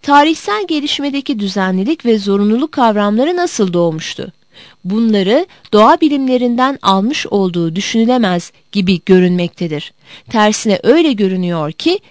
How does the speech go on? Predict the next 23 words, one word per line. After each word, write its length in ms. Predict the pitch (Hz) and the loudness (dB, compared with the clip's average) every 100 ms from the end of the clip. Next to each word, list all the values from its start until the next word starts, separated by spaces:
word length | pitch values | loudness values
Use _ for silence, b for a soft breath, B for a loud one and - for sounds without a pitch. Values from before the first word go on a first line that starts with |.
| b b | b b
bu 60 | 370 | -6
kavramları 680 | - 403 294 262 226 190 202 | -2 -2 2 2 2 0 0
ekonomi 580 | - 233 247 233 240 | -4 -4 -2 -2 -2
politik 560 | 247 226 214 240 370 - | -4 -4 -4 -4 -6 -2
alanında 560 | 247 226 220 202 190 185 | 0 0 0 0 -2 0
doğmuş 400 | 202 254 330 - | 0 0 -4 -4
olan 340 | 202 185 175 B B B | -4 -2 -4 B B B
kavranıları 1040 | - 214 214 226 233 240 233 - 202 320 427 b b | 0 2 4 4 2 4 2 2 0 0 0 b b
işleyerek 720 | 226 - 233 254 262 294 - b - | -2 0 2 2 4 2 -2 b -2
ve 120 | 226 - | -2 0
özellikle 760 | 208 247 247 320 349 240 269 294 b - | -2 2 2 0 -2 0 0 -2 b -4
David 360 | 277 320 285 - | -2 0 -2 -6
Ricardo'nun 680 | 226 - 302 339 254 202 190 | -8 -4 -2 -2 -2 -2 -4
ekonomi 420 | - - 226 254 440 | -6 -6 -4 -2 -2
bilimine 400 | 466 339 277 262 | 0 0 0 0
getirdiği 580 | 240 240 - 240 202 214 | -2 -4 -2 -2 0 -2
şekli 540 | 180 - 185 - 285 415 B B 208 | -2 -2 -4 -2 -4 -4 B B 2
ve 180 | 262 277 b | 2 2 b
metodolojiyi 840 | 220 226 262 240 240 233 220 254 285 | -4 -2 0 2 2 2 0 -2 -4
işleyerek 640 | - - 240 254 220 247 - | -4 -8 -2 0 0 -2 -4
edindiğinin 680 | 202 214 214 220 247 302 | -2 -2 0 0 0 -2
düşünülmesi 640 | 247 - 220 208 196 - 180 | -4 0 0 2 -2 -4 -8
gerekir. 500 | 170 156 - 147 | -6 -6 -8 -12